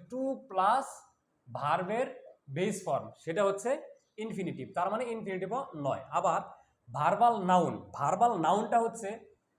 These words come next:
যে যখন the প্লাস ভার্বের সাথে আইএনজি, ভার্বের সাথে আইএনজি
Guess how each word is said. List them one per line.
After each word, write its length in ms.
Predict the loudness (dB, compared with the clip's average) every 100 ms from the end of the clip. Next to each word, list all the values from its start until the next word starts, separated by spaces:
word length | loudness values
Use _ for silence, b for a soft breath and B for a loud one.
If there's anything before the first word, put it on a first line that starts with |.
| _ _
যে 160 | -6 -4 -6 -4
যখন 360 | -4 2 2 2 -6 -18 _ _ _ 0
the 160 | 6 6 6 2 0
প্লাস 300 | 4 4 2 -6 -18 -10
ভার্বের 360 | -2 -2 0 -4
সাথে 360 | -2 -4 -2 -6 -8 -14 _ _ _
আইএনজি, 600 | -2 0 0 -4 -8 -12 -18 _ _ _ _ _ _ _ _ _ _ _ _ _ _ _ _ _ _ _ _ _ _ _ _ _ _ _ _ _ _ _ _ _ _ _ -8
ভার্বের 280 | -4 -4 -4
সাথে 160 | -2
আইএনজি 480 | 0 0 -2 -6 -8